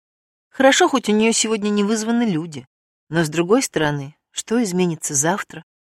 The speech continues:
Сумеет ли она взять себя в руки и работать, как ни в чём не бывало? Яна сильно в этом сомневалась. Можно исправить репутацию лентяя и дурачка, если взяться за ум,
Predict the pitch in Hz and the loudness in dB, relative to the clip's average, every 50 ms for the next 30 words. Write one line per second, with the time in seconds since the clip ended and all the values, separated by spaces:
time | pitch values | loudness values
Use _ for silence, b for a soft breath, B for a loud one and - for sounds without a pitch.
0 | _ _ _ _ _ - - - 262 294 339 330 285 247 - 220 214 214 214 208 | _ _ _ _ _ -6 -4 -2 0 0 0 -2 -2 -2 0 0 0 2 0 0
1 | 196 190 226 233 - - - 190 190 185 180 214 262 285 - - 185 170 170 160 | 0 0 0 0 0 -2 -2 0 0 0 0 0 -4 -4 -4 -4 -2 0 0 0
2 | 165 196 262 277 240 202 - - 185 - - 185 175 - - - 208 208 214 208 | 0 0 -2 -2 -4 -8 -12 -14 -14 -12 -10 -10 -8 -6 -6 -6 -6 -6 -8 -10
3 | 208 226 247 240 240 214 175 127 - - _ _ _ _ _ _ _ _ _ _ | -8 -8 -2 0 2 2 2 0 -4 -8 _ _ _ _ _ _ _ _ _ _
4 | _ _ _ _ _ - 143 143 180 240 277 302 277 262 254 - - - - - | _ _ _ _ _ -14 -6 0 0 2 2 2 0 -4 -8 -10 -8 -4 -4 -2
5 | 220 226 202 185 156 131 - 139 135 - - - - - - 143 139 135 143 135 | -2 -2 -2 -4 -6 -8 -10 -12 -16 -14 -12 -12 -12 -12 -12 -16 -16 -14 -12 -10
6 | 117 - - - - - _ _ _ _ _ _ _ _ _ _ _ _ _ _ | -10 -10 -12 -16 -20 -20 _ _ _ _ _ _ _ _ _ _ _ _ _ _
7 | _ _ - 202 220 226 214 208 214 214 202 - - 220 214 214 208 - 202 190 | _ _ -6 -2 0 0 0 2 0 0 0 -2 0 0 2 2 0 -2 -8 -12
8 | - 208 - - 220 220 - - 220 196 202 202 185 - - 220 220 214 185 175 | -12 -6 -2 0 0 0 -2 -4 -6 -6 -6 -6 -4 -2 -2 0 0 0 -2 -2
9 | 185 196 190 - - - - - 262 247 196 156 - - 147 147 156 156 151 - | -2 -2 -2 -2 -4 -4 -2 -2 0 0 -2 -4 -6 -10 -6 -2 0 0 0 0
10 | - 151 135 139 147 143 143 139 139 135 | -2 -4 -2 -2 -2 -2 -4 -4 -8 -10